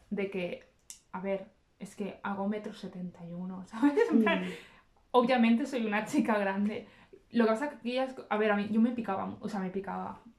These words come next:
Speaker 1: Jo, no, no soy una picada y además no me
Speaker 2: Mm.
Speaker 1: gusta nada competir. Y uno de mis problemas, por ejemplo, con el patinaje es que no me gusta competir y cuando voy a las competiciones me lo paso bien, luego me van bien, ¿eh? Pero... y a mí me pasaba que,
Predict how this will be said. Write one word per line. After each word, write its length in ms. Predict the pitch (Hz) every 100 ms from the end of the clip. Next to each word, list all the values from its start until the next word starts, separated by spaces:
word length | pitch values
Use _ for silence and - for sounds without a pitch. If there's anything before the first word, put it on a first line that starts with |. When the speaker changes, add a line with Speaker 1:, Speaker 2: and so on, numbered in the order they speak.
| _ - - _ _ - -
Speaker 1:
Jo, 260 | - - 190
no, 140 | 196
no 120 | 220
soy 160 | 220 277
una 180 | 262 220
picada 420 | 214 190 214 254
y 60 | 220
además 320 | 190 208 220
no 120 | 214 214
me 100 | 220
Speaker 2:
Mm. 40 |
Speaker 1:
gusta 260 | 185 - 196
nada 200 | 196 208
competir. 580 | 208 190 185 202 214 - - _ -
Y 100 | 208
uno 100 | 202
de 60 |
mis 140 | 226 220
problemas, 280 | 202 196 202
por 80 | 202
ejemplo, 180 | 208
con 100 | 196 -
el 40 |
patinaje 300 | 190 196 -
es 100 | 226
que 60 | 196
no 100 | 185
me 100 | 190
gusta 280 | 196 -
competir 380 | 202 190 190 196
y 60 | 226
cuando 200 | 196 185
voy 60 |
a 40 | 180
las 80 | 180
competiciones 440 | 196 190 208 220
me 80 | 208
lo 40 |
paso 200 | - 175
bien, 220 | 202 247 277
luego 200 | 214 202
me 80 | 202
van 180 | 190 180
bien, 180 | 175
¿eh? 60 | -
Pero... 220 | - - - - _ - _ _ - _ _ _ _ -
y 180 | 247 220
a 80 |
mí 60 | 202
me 60 | 214
pasaba 260 | 226 254 220
que, 260 | 180 -